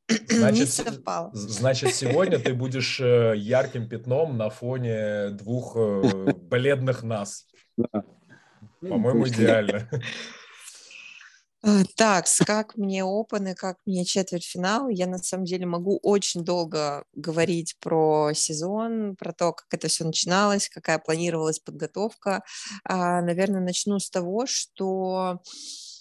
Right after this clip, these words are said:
Speaker 1: м, у меня случилась до Сибири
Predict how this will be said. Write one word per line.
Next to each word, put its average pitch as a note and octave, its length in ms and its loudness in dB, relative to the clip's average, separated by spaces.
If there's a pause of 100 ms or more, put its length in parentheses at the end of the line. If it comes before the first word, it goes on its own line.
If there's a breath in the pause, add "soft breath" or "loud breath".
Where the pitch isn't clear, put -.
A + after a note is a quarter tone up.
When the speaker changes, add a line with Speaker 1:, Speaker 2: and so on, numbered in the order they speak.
(120)
Speaker 1:
м, E3+ 1500 -4 (500)
у F3+ 60 6
меня F3+ 500 6
случилась F3 1040 -4 (100)
до E3+ 720 -2 (520)
Сибири F#3+ 800 -6